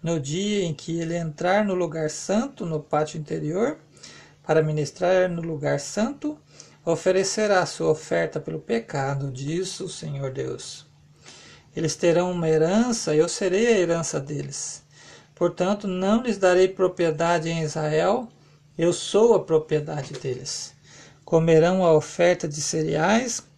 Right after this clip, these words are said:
e a oferta pelo pecado, e a oferta pela culpa, e toda coisa consagrada a Israel será deles.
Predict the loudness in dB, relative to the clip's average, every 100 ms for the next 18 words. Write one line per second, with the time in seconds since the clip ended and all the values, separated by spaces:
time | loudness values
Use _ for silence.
0 | _ _ _ 2 4 4 0 -4 -2 -6
1 | -6 -6 -4 -4 0 2 4 4 4 2
2 | 2 0 0 -2 -4 -4 0 4 4 4
3 | -6 -10 -20 -20 -20 -20 _ -4 -4 4
4 | 6 8 6 0 -2 -6 _ 4 6 6
5 | 4 0 0 -2 0 0 2 2 2 2
6 | 0 0 2 2 2 -2 -4 -4 -2 -2
7 | -2 -4 -8